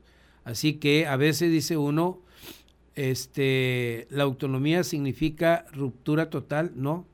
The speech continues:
no es ruptura total. El sistema educativo es una unidad nacional, pero en el caso de la autonomía de las universidades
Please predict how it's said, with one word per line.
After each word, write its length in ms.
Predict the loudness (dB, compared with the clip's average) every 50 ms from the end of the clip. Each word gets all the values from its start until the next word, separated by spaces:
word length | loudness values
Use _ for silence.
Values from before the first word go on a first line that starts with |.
| _ -12
no 160 | -8 -6 -4
es 60 | -4 -4
ruptura 400 | -6 -8 -6 -4 -4 -2 -2 -4
total. 440 | -6 -10 -10 -8 -8 -8 -8 -8 -12 -16 -20 _ _ _ _ -20 _ -8
El 120 | -8 -6
sistema 380 | -6 -6 -6 -2 -2 0 2 2
educativo 500 | 2 2 0 -2 -4 -4 -2 0 0 0
es 120 | 0 0
una 300 | 0 0 2 2 0 -2 -2
unidad 560 | -4 -2 0 0 0 0 0 0 -2 -2 -4 -6
nacional, 840 | -4 -2 -2 -2 -2 -4 -6 -6 -6 -4 -2 0 0 0 -2 -4 -8 -12 -20 _ _ _ _ _ _ _ _ _ _ 2
pero 260 | 6 6 6 6 6
en 100 | 4 4
el 140 | 2 0 2
caso 300 | 2 2 2 2 2 0
de 100 | 0 2
la 80 | 0
autonomía 520 | 0 -2 -4 -6 -6 -4 -2 -2 0 0 0
de 80 | 0
las 200 | 0 -2 -2 -2
universidades 960 | -2 0 0 2 2 0 0 0 0 2 2 2 2 2 0 -2 -4 -6 -10